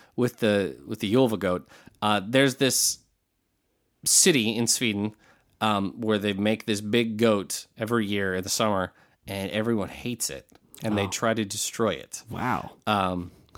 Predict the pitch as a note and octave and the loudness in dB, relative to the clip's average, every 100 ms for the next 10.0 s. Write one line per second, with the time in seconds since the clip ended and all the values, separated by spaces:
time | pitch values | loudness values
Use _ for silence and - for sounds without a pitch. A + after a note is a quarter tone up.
0 | - - - A2 A2 C#3 C#3+ A#2+ - B2 | -20 -20 -14 -4 4 6 6 4 2 0
1 | A#2 - E3+ - D#3+ - D3+ C#3+ C#3+ A#2 | 2 4 4 4 0 4 4 4 2 2
2 | A#2 - D3+ C3+ D3 A#2+ A2+ A#2+ - _ | 2 4 4 6 4 4 2 2 -6 _
3 | _ - A#3 C4 B3+ A3 G#3 G#3+ E3+ F3 | _ 0 4 6 6 8 6 6 4 4
4 | G3 - A2 A2 - - - _ - C#3 | 0 2 2 0 -6 -20 -20 _ 2 4
5 | - - E3 - F#3 D#3 - - F#3+ G#2+ | 6 6 6 4 4 4 2 2 4 4
6 | F2+ - - B2 A#2+ - - B2+ A2 B2 | 2 -8 0 0 0 -6 -6 -2 0 2
7 | A#2+ B2 A#2 G#2+ A2+ A#2 - A2+ G#2+ - | 2 2 2 2 0 0 0 2 0 -2
8 | A2+ G#2+ G#2+ G#2 - G#2+ - G2+ F#2 - | -2 2 2 0 0 -2 -2 -4 -6 -8
9 | - C3 B2+ G#2 G2+ A#2+ A2 A2 G#2+ G#2 | 0 4 6 4 2 0 2 2 4 2